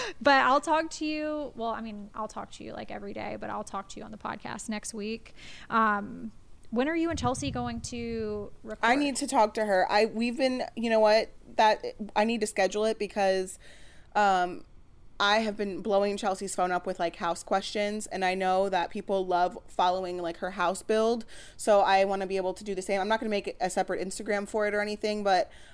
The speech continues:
Speaker 2: um, I've been blowing up her phone with, like, house questions and stuff, so I'm sure, like, the listeners would maybe like to hear that stuff. <laughs> Um, so I'm gonna text her when we get off.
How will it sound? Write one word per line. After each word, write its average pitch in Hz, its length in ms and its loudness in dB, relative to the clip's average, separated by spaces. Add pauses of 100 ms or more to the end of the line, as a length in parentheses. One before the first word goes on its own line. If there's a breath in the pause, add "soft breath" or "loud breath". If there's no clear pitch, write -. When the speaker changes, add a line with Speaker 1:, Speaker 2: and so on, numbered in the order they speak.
(120 loud breath)
Speaker 2:
um, 196 160 2
I've 190 100 4
been 202 80 -4
blowing 233 240 2
up 202 140 -2
her 190 340 -2
phone 196 320 0
with, 175 180 -6
like, 165 140 -4
house 165 260 -4
questions 165 440 -6
and 160 100 -10
stuff, - 240 -4
so - 120 -4
I'm 175 120 -2
sure, 185 260 -2
like, 170 200 0
the 175 80 -4
listeners 170 480 -6
would 170 140 -6 (280)
maybe 190 480 -4
like 208 180 -2
to 226 80 -6
hear 226 140 -2
that 220 180 2
stuff. 233 380 -2 (120)
<laughs> - 100 -6
Um, 190 360 6
so 202 220 4
I'm 220 160 2
gonna 262 160 -2
text 233 280 0
her 220 60 0
when 202 120 -4
we 196 80 -4
get 185 100 0
off. 170 260 6